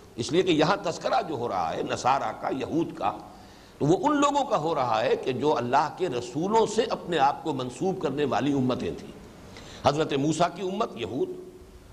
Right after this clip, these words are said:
حضرت عیسیٰ کی طرف منسوب کرنے والے نصارہ۔ تو جب اس فہرست میں سابعین کا تذکرہ ہوا ہے تو یقیناً یہ بھی کسی نبی کی امت ہیں، اہل کتاب ہیں۔ تو میرے نزدیک عقلی طور پر بھی ثابت ہوتا ہے کہ یہ سابعین جو ہیں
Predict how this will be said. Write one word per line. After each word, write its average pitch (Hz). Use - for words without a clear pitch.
حضرت 160
عیسیٰ 160
کی 190
طرف 202
منسوب 196
کرنے 214
والے 214
نصارہ۔ 110
تو 190
جب 233
اس -
فہرست 240
میں 302
سابعین 214
کا 202
تذکرہ 156
ہوا 120
ہے 101
تو 180
یقیناً 202
یہ 220
بھی 220
کسی 196
نبی 165
کی 190
امت 147
ہیں، 185
اہل 147
کتاب 113
ہیں۔ 92
تو 117
میرے 208
نزدیک 233
عقلی 214
طور 247
پر 247
بھی 240
ثابت 208
ہوتا -
ہے 180
کہ -
یہ 139
سابعین 139
جو 123
ہیں 110